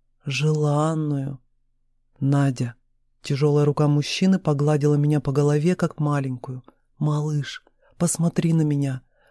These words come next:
Вот уж не думал, что расстрою тебя". "Просто твои слова стали для меня неожиданностью. Я счастлива, правда. Слишком". Шмыгая носом, потёрлась щекой о плечо и всё-таки повернулась к мужу.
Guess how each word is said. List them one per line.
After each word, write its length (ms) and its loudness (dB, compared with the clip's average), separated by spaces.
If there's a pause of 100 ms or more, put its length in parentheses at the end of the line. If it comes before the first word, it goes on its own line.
Вот 280 4
уж 160 -4
не 100 4
думал, 380 2
что 200 -2
расстрою 600 0
тебя". 440 -8 (640)
"Просто 360 -2
твои 240 2
слова 480 0
стали 300 0
для 180 2
меня 300 2
неожиданностью. 1120 -2 (280)
Я 200 2
счастлива, 720 -4 (180)
правда. 560 -2 (400)
Слишком". 840 -4 (340)
Шмыгая 480 4
носом, 320 2
потёрлась 500 0
щекой 380 0
о 40 2
плечо 360 2
и 80 6
всё-таки 380 0
повернулась 720 2
к 100 -12
мужу. 560 0